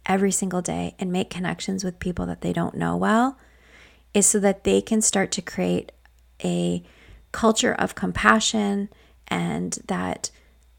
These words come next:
that know, like, and trust factor is important. And when you can start to create that and people relate to you, it is the fastest way that you can build trust with somebody.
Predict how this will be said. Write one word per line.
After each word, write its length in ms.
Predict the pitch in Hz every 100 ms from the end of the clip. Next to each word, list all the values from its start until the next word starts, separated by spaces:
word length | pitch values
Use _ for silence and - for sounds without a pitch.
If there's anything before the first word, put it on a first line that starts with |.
| _ _ _ -
that 400 | 202 180 - - _
know, 280 | 214 208 220
like, 300 | 226 196 -
and 100 | 185
trust 320 | - 175 -
factor 460 | - - - - -
is 140 | 185
important. 560 | 175 175 - - 170 -
And 120 | - 185
when 120 | 190
you 80 | 190
can 160 | 208
start 240 | - - -
to 100 | 180
create 400 | - 254 262 254
that 300 | 233 226 -
and 100 | 185
people 280 | 180 190 196
relate 440 | 190 202 226 226
to 140 | - 202
you, 320 | 185 180 180 - - - - _
it 160 | 220 208
is 180 | 196 -
the 120 | 196
fastest 680 | - - 208 220 - 226 -
way 200 | 185 180
that 180 | -
you 140 | - 180
can 220 | - 180
build 340 | 180 185 -
trust 440 | - - 165 - -
with 160 | 185
somebody. 520 | - - - - -